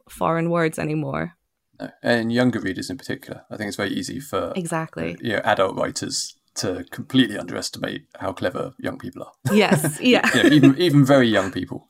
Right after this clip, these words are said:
Speaker 1: Yes.
Speaker 2: Uh, you know, in, in, you know, under tens or early teens, you know, they can handle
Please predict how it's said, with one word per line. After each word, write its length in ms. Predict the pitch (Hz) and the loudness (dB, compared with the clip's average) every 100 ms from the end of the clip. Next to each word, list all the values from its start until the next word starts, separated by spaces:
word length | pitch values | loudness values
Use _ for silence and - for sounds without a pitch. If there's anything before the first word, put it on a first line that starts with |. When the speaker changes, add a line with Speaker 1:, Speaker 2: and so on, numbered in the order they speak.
| - | 2
Speaker 1:
Yes. 280 | 254 233 95 | 4 6 4
Speaker 2:
Uh, 120 | 92 - - _ _ - | -2 -8 -20 _ _ -8
you 100 | 92 | -4
know, 140 | 85 | -4
in, 240 | 87 90 90 | -4 -6 -8
in, 200 | 92 90 - - | -10 -10 -12 -12
you 100 | - | -6
know, 60 | - | -4
under 180 | 87 | -6
tens 480 | 82 90 87 87 85 | -4 -4 -2 -6 -8
or 300 | - 90 - | -8 -8 -6
early 260 | - 87 87 | -4 -4 -4
teens, 440 | 90 95 82 - 95 | -4 -6 -8 -10 -10
you 60 | |
know, 120 | 92 - - - - | -10 -12 -18 -20 -8
they 80 | - | -6
can 120 | 90 | -2
handle 420 | 92 - - | -4 -4 -8